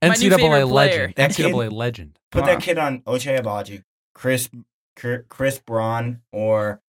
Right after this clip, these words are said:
Speaker 3: Jalen Wilson. Doesn't matter.
Speaker 1: All right.
Speaker 3: Doesn't matter.
Speaker 2: The one thing is that Connor Gillespie for Villanova, he was held to what? I think it said six points, or he shot one for six or something like that.
Speaker 3: Yeah, they were so bad against Houston.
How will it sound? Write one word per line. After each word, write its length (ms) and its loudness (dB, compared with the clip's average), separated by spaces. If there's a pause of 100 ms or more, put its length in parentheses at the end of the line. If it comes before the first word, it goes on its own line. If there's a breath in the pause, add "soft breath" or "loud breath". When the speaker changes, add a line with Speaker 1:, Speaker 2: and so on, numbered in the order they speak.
(180)
Speaker 3:
Jalen 240 0
Wilson. 420 -4
Doesn't 200 -4
matter. 420 -2 (1200)
Speaker 1:
All 160 -2
right. 200 -4 (140)
Speaker 3:
Doesn't 200 -6
matter. 340 -4
Speaker 2:
The 120 -2
one 260 -4
thing 260 -4
is 140 -4
that 180 -4
Connor 260 -2
Gillespie 460 -6
for 180 -18
Villanova, 560 -14
he 280 -4 (300)
was 240 -4
held 280 -4
to 60 -8
what? 200 -8
I 60 -12
think 160 -10
it 180 -10
said 300 -8
six 300 -8
points, 500 -10
or 120 -4
he 100 -4
shot 260 0
one 120 0
for 120 -4
six 260 -6
or 40 -8
something 140 -8
like 100 -10
that. 200 -12
Speaker 3:
Yeah, 160 -8
they 140 -2
were 100 -2
so 380 -4
bad 280 -6
against 280 -10
Houston. 480 -12